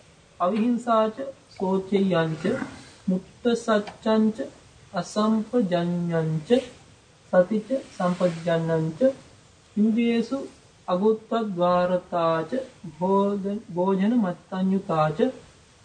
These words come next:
ඉන්ද්‍රියේසු ගුත්තද්වාරතාච, භෝජනේ මත්තඤ්ඤුතාච, පටිසංඛාන බලංච, භාවනා බලංච, සති බලංච,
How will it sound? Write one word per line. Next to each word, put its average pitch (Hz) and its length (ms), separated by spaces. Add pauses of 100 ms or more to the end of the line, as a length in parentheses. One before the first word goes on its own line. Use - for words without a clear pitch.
(160)
ඉන්ද්‍රියේසු 220 560
ගුත්තද්වාරතාච, 175 1200 (380)
භෝජනේ 214 500
මත්තඤ්ඤුතාච, 185 1000 (1300)
පටිසංඛාන 233 1120 (800)
බලංච, 175 420 (380)
භාවනා 208 560
බලංච, 160 420 (680)
සති 180 220
බලංච, 180 360